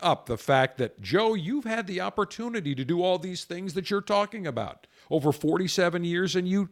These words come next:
you haven't." I thought that was a great line. Trump, without any question, won the black vote, the undecided black vote, or even those people that were saying, "Yeah, maybe I'm tilting towards Biden."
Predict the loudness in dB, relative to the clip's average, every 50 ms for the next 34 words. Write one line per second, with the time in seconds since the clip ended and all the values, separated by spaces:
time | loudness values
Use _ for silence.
0 | _ -2 0 2 4 6 6 6 6 6 4 0 -6 -10 -12 -18 _ _ _ _
1 | _ _ _ _ _ _ _ _ _ _ _ _ _ _ _ _ _ 0 4 6
2 | 6 8 8 6 6 6 6 4 2 4 4 6 6 6 4 2 0 0 0 0
3 | -4 -8 -14 -20 _ _ _ _ _ _ _ _ _ _ _ _ _ _ _ _
4 | _ _ _ _ _ _ _ _ _ 2 6 6 6 6 4 0 2 4 6 6
5 | 6 6 4 2 0 -2 2 4 6 6 6 4 -2 -6 -10 -10 -12 -18 _ _
6 | _ -14 -2 4 8 8 10 10 8 6 2 -2 -4 -8 _ _ _ _ _ _
7 | -14 -4 -2 0 0 0 2 4 6 8 10 8 8 6 2 -6 -12 -6 4 8
8 | 10 10 10 8 6 0 -8 _ _ _ _ _ _ _ _ 4 6 6 6 6
9 | 4 4 4 6 6 6 6 4 4 6 8 8 8 8 6 6 6 6 6 6
10 | 4 0 0 0 -2 -4 -6 -6 -4 -2 -2 -2 -4 -4 -4 -4 -4 -4 -4 -4
11 | -2 -2 -2 -2 -2 -2 -2 -2 -4 -4 -6 -6 -4 -2 0 2 4 4 4 4
12 | 2 2 0 0 0 0 0 -2 -4 -2 2 4 6 6 6 4 2 -2 2 6
13 | 8 10 10 8 8 4 2 -2 -4 -6